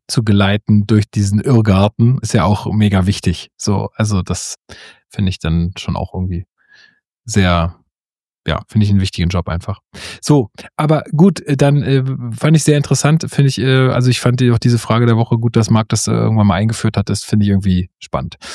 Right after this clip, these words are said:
Auch für, für diesen Podcast jetzt, äh, ist es ja auch dann Gewinn.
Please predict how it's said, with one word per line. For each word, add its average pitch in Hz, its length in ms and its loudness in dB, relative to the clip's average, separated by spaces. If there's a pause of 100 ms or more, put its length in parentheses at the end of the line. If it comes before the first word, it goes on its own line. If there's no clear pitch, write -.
(120)
Auch 123 160 2
für, 117 260 2
für 113 240 0
diesen 107 300 2
Podcast 107 380 -2
jetzt, 104 200 -2
äh, 98 160 -2
ist 101 160 -8
es - 120 -10
ja 95 100 -2
auch 92 220 -8 (100)
dann 98 180 -2
Gewinn. 110 280 2